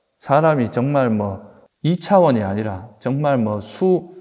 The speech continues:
무한 차원의 인격을 가지게 될 겁니다.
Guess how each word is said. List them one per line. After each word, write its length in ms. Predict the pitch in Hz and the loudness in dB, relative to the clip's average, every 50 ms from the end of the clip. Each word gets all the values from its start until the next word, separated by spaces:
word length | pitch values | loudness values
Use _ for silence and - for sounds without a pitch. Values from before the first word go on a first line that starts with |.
| - - _ _ _ | -20 -20 _ _ _
무한 540 | - - 117 120 127 139 151 170 185 185 | -4 2 2 4 6 6 6 6 6 4
차원의 840 | 185 - - 196 190 202 196 202 202 190 151 127 110 113 - - - - | 2 0 2 4 4 4 4 4 2 4 4 4 2 0 -4 -10 -4 -2
인격을 480 | 165 175 165 - - 110 104 95 92 | -2 -2 0 0 -2 -2 0 -2 -2
가지게 380 | - 98 98 95 95 90 95 90 | -4 -4 -4 -4 -6 -8 -8 -10
될 160 | - 92 90 | -10 -10 -12
겁니다. 440 | - - - - 92 - - 95 | -10 -12 -12 -12 -12 -14 -16 -18